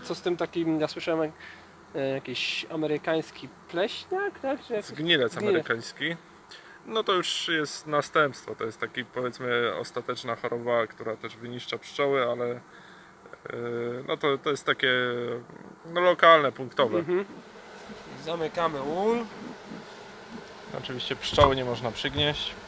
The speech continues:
Speaker 2: bo to by było niehumanitarne. Zdarza się, ale pszczelarze zawsze uważają, żeby tego nie zrobić.
Speaker 1: O cykl życia pszczoły <clears throat> to ile jest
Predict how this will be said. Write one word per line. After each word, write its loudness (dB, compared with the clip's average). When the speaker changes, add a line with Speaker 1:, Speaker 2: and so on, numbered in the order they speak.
Speaker 2:
bo -8
to -
by -6
było 2
niehumanitarne. 2
Zdarza 8
się, 0
ale 4
pszczelarze -4
zawsze -6
uważają, 0
żeby -8
tego 0
nie -2
zrobić. -4
Speaker 1:
O -2
cykl -8
życia -4
pszczoły -2
<clears throat> -2
to 4
ile 0
jest -6